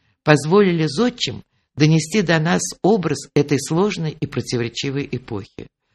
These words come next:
Что является истинно ценным в архитектурной практике тридцатых, пятидесятых годов?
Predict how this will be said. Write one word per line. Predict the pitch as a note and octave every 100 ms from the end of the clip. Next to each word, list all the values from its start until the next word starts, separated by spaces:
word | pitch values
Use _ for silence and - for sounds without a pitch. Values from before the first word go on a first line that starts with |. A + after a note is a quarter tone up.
| _ -
Что | - A#3
является | A3 G3 G3 G3 F#3
истинно | - D#3 - E3+
ценным | D#3+ - C3 A#2 G#2 F#2+
в | G2+
архитектурной | - G#2+ - - A#2 G2 A2+
практике | C#3+ D#3+ D#3 D3+ - F#2+ - _ -
тридцатых, | A#2+ A2 D3 D#3 D#3+ - _ -
пятидесятых | - F2 F2+ - B2 B2 A2+
годов? | G2 F#2+ - F2+